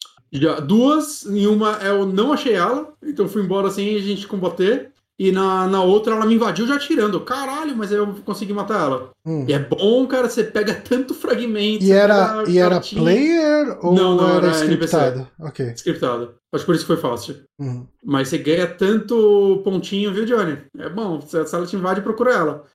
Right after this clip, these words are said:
Speaker 1: Se não for player. Se for player, você corre.
Speaker 2: É, teve o, a primeira invasão só, que eu acho que é scriptado.
Speaker 1: É.
Speaker 2: E eu, eu, eu nem fui atrás dela, fui direto pro final da fase.
Speaker 1: E que venha joguinho de vampiro da Arcane, que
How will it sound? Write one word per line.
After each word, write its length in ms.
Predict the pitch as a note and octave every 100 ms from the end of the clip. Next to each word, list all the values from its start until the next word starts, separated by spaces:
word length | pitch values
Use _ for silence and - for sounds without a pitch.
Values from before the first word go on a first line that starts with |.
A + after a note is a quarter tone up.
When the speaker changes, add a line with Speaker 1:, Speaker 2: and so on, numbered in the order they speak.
| _ -
Speaker 1:
Se 100 | E3+
não 80 | D3
for 140 | D3
player. 220 | B2 A#2 A2
Se 80 |
for 140 | D3+ C#3
player, 180 | C#3+ C#3
você 200 | E3+ E3+
corre. 200 | - C4
Speaker 2:
É, 200 | B3 G#3+
teve 680 | A3 A3+ B3 B3 A#3+ A3+
o, 140 | F#3+ -
a 100 | F#3
primeira 420 | F#3+ G3+ G3+ G#3+
invasão 520 | G#3 G3 E3 E3+ E3+
só, 280 | D#3+ D#3 E3
que 160 | F#3 E3
eu 80 |
acho 160 | D3 C#3+
que 80 | D3
é 40 |
scriptado. 640 | - C#3+ - - C3+ C#3+ F3+ - _ -
Speaker 1:
É. 280 | - A#2+ G#2 -
Speaker 2:
E 120 | E3
eu, 1300 | D#3+ E3 E3+ E3+ E3+ E3+ E3+ E3+ E3 E3 E3 E3 D#3+ C#3
eu, 300 | D#3+ - E3
eu 60 | E3+
nem 180 | F3 F#3+
fui 220 | - G3+
atrás 360 | F#3+ G3+ F3+
dela, 920 | D3 C#3 C#3+ D#3 E3 D#3+ D#3+ D#3 D3 C3+
fui 300 | - E3+ D#3
direto 360 | C#3+ D3 C#3+ -
pro 100 | D#3
final 300 | - D3+ D3+
da 100 | C#3+
fase. 520 | - - A#2 A2+ A2 A2+ _ - D4+
Speaker 1:
E 100 | E3+
que 200 | - G#3
venha 300 | G3+ B3+ A#3+
joguinho 260 | A#3 A3+
de 80 | A3
vampiro 360 | A3+ G#3 G#3+ G#3
da 80 | G#3+
Arcane, 480 | G#3 D#3+ C#3+ C3+
que 500 | C3 D3+ C#3+ C#3+ C#3